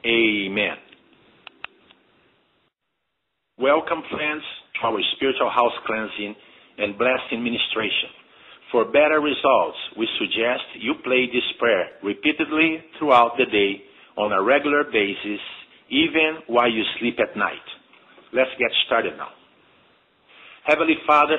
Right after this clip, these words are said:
in the name of the Lord Jesus Christ, we just come before your holy throne and we ask that you forgive us of all sins we have committed against you and against those made in your image. Lord, we also ask right now, according to your word, Psalm thirty-four, verse seven, which says, "The angel of the Lord encamps around those who fear him and he delivers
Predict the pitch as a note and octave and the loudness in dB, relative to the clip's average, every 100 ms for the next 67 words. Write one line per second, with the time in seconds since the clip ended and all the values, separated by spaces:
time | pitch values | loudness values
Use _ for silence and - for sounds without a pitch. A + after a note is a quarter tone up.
0 | C#3+ C3+ B2+ C3+ C#3 C3 B2+ A#2+ B2+ B2 | -2 -4 -2 0 2 2 2 2 2 2
1 | A#2 A2 - A#2+ A#2+ A2 G#2+ A2 - B2+ | -4 -6 -2 0 0 -2 -4 -6 -4 -2
2 | A#2+ A2+ F#2+ A#2 A#2 G#2 A2+ G#2+ - A2 | -2 -2 -4 -2 0 0 0 -2 -2 -2
3 | A2 G#2 G#2+ G#2 - - G#2 - G2 F#2 | -2 -2 -2 -2 -4 -6 -8 -4 -4 -4
4 | G#2 G2+ G2 F#2+ F2+ - G#2+ G#2+ G2 F2 | -6 -4 -4 -4 -6 -6 -6 -6 -6 -6
5 | G2+ - G2 G2+ G#2 F#2+ F2+ A2 A2 - | -8 -6 -8 -6 -6 -6 -6 -6 -6 -6
6 | - G2+ F#2+ G2 G#2 - G#2 G2+ A2 G#2 | -6 -6 -8 -8 -8 -6 -4 -4 -6 -8
7 | G#2 G#2 G#2 A#2 C3 - - _ - - | -6 -6 -6 -8 -10 -12 -14 _ -20 -20
8 | - - B2 C3+ C3 B2+ C3 - - B2 | -20 -4 4 4 4 2 2 0 0 -2
9 | B2 - A#2 A#2 A#2 - A#2 A#2 - G2+ | -2 0 0 0 -2 0 -2 0 -2 -2
10 | A2 A2 - A2+ A2 A2+ G2 - F#2 F#2+ | -2 -2 0 0 0 -4 -6 -6 -6 -4
11 | G2 - A2 A2 A2 G#2+ G#2+ - A2+ A2 | -6 -4 -4 -2 -4 -6 -8 -6 -2 -2
12 | G2 G2+ G#2+ A2+ A2 A2 G#2+ G2 G#2 G#2 | -2 -6 -4 -4 -2 -2 -2 -2 0 -2
13 | G2+ F2+ A2 G#2+ - G2 G#2 G#2 F#2+ G#2+ | -4 -8 -6 -6 -6 -4 -2 -2 -4 -4
14 | A2 G2 - A2+ A2 A#2+ A2 G2+ A#2 G#2 | -4 -8 -6 -4 -2 -4 -6 -6 -6 -6
15 | G2 G#2+ G2+ | -6 -6 -6